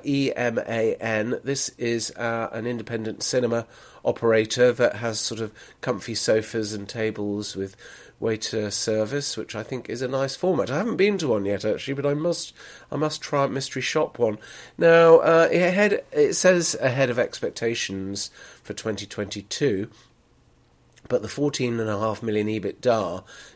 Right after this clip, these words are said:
turns into a small loss before tax because there's a huge depreciation charge with this business. Uh, now, it is saying it e-, expects good film launches in twenty twenty-three, but I just question the business model.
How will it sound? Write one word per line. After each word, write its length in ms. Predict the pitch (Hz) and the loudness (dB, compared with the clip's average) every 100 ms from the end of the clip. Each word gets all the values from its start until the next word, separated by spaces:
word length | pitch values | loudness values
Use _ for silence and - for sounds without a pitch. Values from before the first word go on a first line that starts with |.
| - | -2
turns 340 | 123 117 107 | 2 2 0
into 240 | 110 104 107 | -6 -6 -6
a 40 | |
small 480 | - 117 113 110 117 | -4 0 0 2 4
loss 440 | 165 113 - - | 4 2 -2 -6
before 400 | - 104 104 101 | -6 -6 -4 -4
tax 440 | 98 139 101 - - | -4 -6 -6 -10 -14
because 360 | 104 - 104 | -12 -10 -12
there's 200 | - 107 | -10 -10
a 60 | 113 | -8
huge 440 | 117 110 101 - - - - | -6 -6 -6 -12 -14 -20 -20
depreciation 760 | - - 113 - 117 151 - 98 | -18 -8 -6 0 0 0 -4 -8
charge 440 | - 92 87 - | -6 -6 -6 -8
with 120 | 90 | -10
this 160 | 87 87 | -10 -10
business. 500 | 92 85 87 80 - - - - - - - | -10 -10 -10 -10 -12 -14 -20 -20 -20 -20 -4
Uh, 440 | 120 131 131 131 135 | 0 2 4 4 4
now, 140 | 143 | 6
it 100 | 143 | 6
is 180 | 160 - | 6 4
saying 280 | - 135 123 | 4 4 4
it 100 | 117 | -2
e-, 100 | - - | -6 -10
expects 560 | 120 - - 113 - - | -12 -8 -2 -4 -4 -6
good 200 | 127 123 | -6 -6
film 360 | - 117 113 | -2 -2 0
launches 500 | 110 113 - - 101 | -4 -4 -6 -8 -6
in 140 | 107 101 | -6 -6
twenty 320 | 117 110 107 | -6 -6 -10
twenty-three, 840 | - 104 98 95 - 135 104 85 | -8 -8 -8 -14 -6 -2 -2 -2
but 240 | 107 113 | -2 -4
I 120 | - 156 | -2 -4
just 240 | 240 - | -4 -2
question 360 | 180 - - 123 | -2 -2 -4 -6
the 60 | |
business 420 | 120 175 196 175 | -2 -4 -2 -4
model. 320 | 127 85 87 | -4 -4 -6